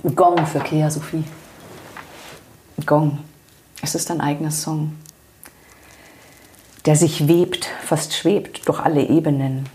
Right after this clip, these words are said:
deines Seins. Es ist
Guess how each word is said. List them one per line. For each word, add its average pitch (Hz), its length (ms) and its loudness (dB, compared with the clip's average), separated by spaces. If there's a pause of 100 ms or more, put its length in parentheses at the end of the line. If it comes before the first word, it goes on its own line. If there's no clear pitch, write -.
(320)
deines 143 400 -2
Seins. 139 600 -4 (1900)
Es - 120 -2
ist - 440 -2